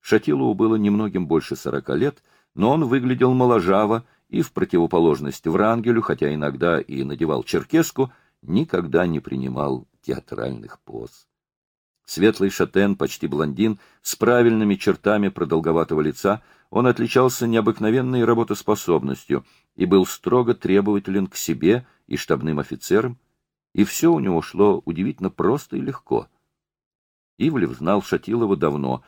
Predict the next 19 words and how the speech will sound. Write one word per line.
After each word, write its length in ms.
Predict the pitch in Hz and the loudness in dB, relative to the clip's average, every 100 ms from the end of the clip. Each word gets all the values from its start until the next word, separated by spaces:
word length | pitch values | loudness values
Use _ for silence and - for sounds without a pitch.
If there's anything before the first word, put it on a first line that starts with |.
| _ _ | _ _
помнил, 440 | - 127 147 147 - | 2 4 2 -2 -4
что 240 | - 98 | 0 2
он 140 | 98 | 2
был 200 | 82 107 | 2 2
сыном 380 | 98 - 117 107 | 0 -4 -2 -2
помощника 600 | 101 104 101 95 87 87 | 0 2 2 0 -4 -4
наместника 560 | 87 85 85 - 76 76 | -2 -2 -4 -6 -10 -4
Кавказа, 640 | 76 - - 78 73 76 - _ _ _ _ | -4 -4 0 0 0 -4 -10 _ _ _ _
окончил 520 | 101 98 104 98 98 | 0 2 2 2 0
Тифлисский 600 | 98 - 95 95 - 95 | -2 -4 -2 -4 -4 -4
кадетский 460 | 95 87 92 - 98 | -2 0 0 -2 -10
корпус, 640 | - 107 - 67 - - _ _ - | -2 0 0 -6 -12 -16 _ _ -4
Николаевское 640 | 82 95 95 92 - 95 | 0 4 4 4 4 4
кавалерийское 680 | 90 92 92 95 98 - 92 | 4 4 4 4 2 0 0
училище 680 | 95 - 98 101 - 143 147 _ _ _ | 0 -2 -2 0 -2 -6 -6 _ _ _
и 120 | - | 0
Академию 600 | 151 - 82 71 82 85 78 | 0 2 0 2 0 0 -2
генерального 500 | 82 82 92 90 98 | -2 0 0 0 -4
штаба. 500 | - - 58 58 | -4 -4 -4 -6